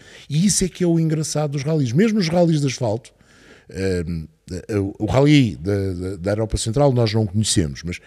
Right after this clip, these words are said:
a Catalunha era diferente do Japão, estavam em extremos opostos, para falar só das provas do ano passado.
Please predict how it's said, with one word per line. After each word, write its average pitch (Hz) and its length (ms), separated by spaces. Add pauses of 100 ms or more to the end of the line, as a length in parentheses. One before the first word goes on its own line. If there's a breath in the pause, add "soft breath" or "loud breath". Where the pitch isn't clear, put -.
a 92 60
Catalunha 139 520
era 127 120
diferente 120 380
do 110 80
Japão, 110 320
estavam 110 360 (300 loud breath)
em 101 80
extremos 117 460
opostos, 110 340
para 123 100
falar 110 220
só 113 160
das 104 120
provas 101 260
do 107 60
ano 104 100
passado. 123 360